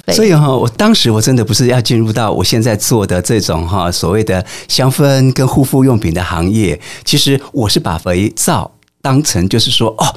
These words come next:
Speaker 2: 用文创的想象，
Speaker 1: 嗯。
Speaker 2: 然后就融进了很多劳动力美学啊、土地伦理啦，跟我们觉得跟美的元素有关的，所以是机会啦。
Speaker 1: 可是人家会以为你一开始就是在种草药或做香皂，其实你也不是啊。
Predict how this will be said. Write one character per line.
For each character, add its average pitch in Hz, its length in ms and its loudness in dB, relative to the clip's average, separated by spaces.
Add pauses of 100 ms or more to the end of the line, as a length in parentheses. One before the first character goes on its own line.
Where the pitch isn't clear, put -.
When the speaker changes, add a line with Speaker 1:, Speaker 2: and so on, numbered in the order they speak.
(160)
Speaker 2:
用 196 220 2
文 123 200 2
创 175 260 2
的 117 80 0
想 87 240 -2
象， 92 320 0 (280)
Speaker 1:
嗯。 185 80 -4
Speaker 2:
然 170 40 0
后 175 100 4
就 185 140 2
融 143 220 4
进 180 200 2
了 139 100 2
很 104 240 -2
多 139 300 2 (360)
劳 127 180 -2
动 147 180 2
力 147 140 4
美 110 160 4
学 101 320 -2
啊、 104 200 -2
土 - 160 -4
地 127 160 0
伦 107 260 2
理 107 160 0
啦， 98 360 -4
跟 131 140 0
我 98 100 2
们 98 120 2
觉 104 120 -2
得 107 100 -2
跟 131 120 0
美 120 260 2
的 101 140 -4
元 101 240 0
素 110 220 0
有 92 140 0
关 101 260 -2
的， 85 200 -2 (240)
所 - 140 0
以 143 40 4
是 127 140 2
机 120 280 0
会 117 320 -2
啦。 - 200 -14
Speaker 1:
可 180 60 -2
是 269 240 -4 (240)
人 214 180 4
家 269 160 2
会 311 220 2
以 190 80 2
为 170 160 2
你 165 80 0
一 202 80 2
开 220 240 0
始 165 180 -8
就 185 200 2
是 185 160 -4
在 190 180 0
种 180 240 0
草 143 240 -4
药 165 240 0
或 170 140 -2
做 170 200 0
香 165 280 -2
皂， 175 200 -2
其 226 220 -2
实 262 100 -2
你 262 140 2
也 233 120 2
不 160 200 -10
是 202 380 -2
啊。 156 180 -2